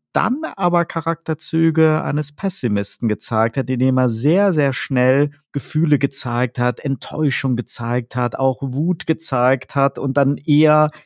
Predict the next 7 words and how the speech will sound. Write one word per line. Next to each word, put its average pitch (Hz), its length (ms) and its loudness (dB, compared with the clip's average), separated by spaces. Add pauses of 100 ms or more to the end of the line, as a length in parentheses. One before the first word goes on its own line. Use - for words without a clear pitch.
sich 147 380 -8
verkrochen 143 640 -2
hat, - 280 -10
wohingegen 120 640 -2
da 113 240 -2
vielleicht 120 500 -8
eben 120 420 -2